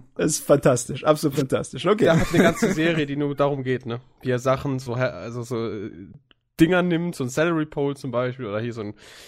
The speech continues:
Speaker 2: äh, Traffic Cone und dann einfach coole Kampfdinger damit macht. Kombos.
Speaker 1: Ist, ist super geil. Aber ja, äh,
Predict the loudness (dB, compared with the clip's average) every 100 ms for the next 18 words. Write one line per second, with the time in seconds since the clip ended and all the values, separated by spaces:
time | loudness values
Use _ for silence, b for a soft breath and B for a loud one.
0 | B -10 -4 -2 -2 0 -2 -2 -4 0
1 | 2 2 0 0 0 0 -2 -4 B B
2 | B B B -2 2 4 2 -2 -4 -6
3 | -16 -8 -4 -2 -2 -2 -4 -6 -8 -20
4 | _ _ _ -2 -2 0 -2 -6 -16 _
5 | -4 -4 -4 -2 -2 -2 -4 -4 -2 0
6 | 4 4 2 _ -20 -20 _ B B B
7 | B -20 -20 B B _ _ _ _ 4
8 | 6 6 6 6 4 2 2 2